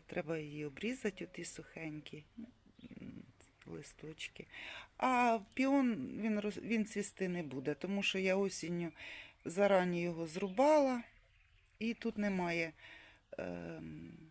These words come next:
пуп'янків, тому треба його зрізати, і трохи тут буде. Ось, бачите, павутиння. Ну,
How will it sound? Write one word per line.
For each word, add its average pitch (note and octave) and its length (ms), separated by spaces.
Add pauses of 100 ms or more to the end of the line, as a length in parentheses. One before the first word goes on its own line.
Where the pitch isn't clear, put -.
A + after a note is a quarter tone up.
(380)
пуп'янків, F#3+ 600
тому G3 280
треба F3+ 340
його F3+ 220
зрізати, G3 640 (760)
і E3+ 280 (340)
трохи - 320
тут D3 280
буде. D#3+ 380 (580)
Ось, G#3 180
бачите, - 460 (100)
павутиння. F3+ 720 (760)
Ну, B3+ 180